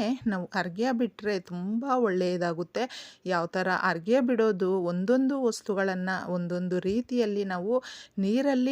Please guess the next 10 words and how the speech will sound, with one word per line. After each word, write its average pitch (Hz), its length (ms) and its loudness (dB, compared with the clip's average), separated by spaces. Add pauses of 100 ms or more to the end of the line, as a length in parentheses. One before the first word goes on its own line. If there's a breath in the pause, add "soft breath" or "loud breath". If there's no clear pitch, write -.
(160)
ಬೆರೆಸ್ಕೊಂಡು 196 720 0
ಹಾಕೋದ್ರಿಂದ 185 720 0 (140)
ನಮ್ಮ 175 160 -4 (120)
ಇಷ್ಟಾರ್ಥಗಳು 214 880 -2
ನೆರವೇರುತ್ತೆ. 180 760 -4 (480 loud breath)
ಕೋರಿಕೆಗಳು 226 680 2 (140)
ಬಹಳ 202 240 -4 (260)
ಬೇಗನೆ 202 580 0
ನೆರವೇರಿಸಿಕೊಡುವಂಥದ್ದು 185 1500 -2
ಸೂರ್ಯ 202 420 -2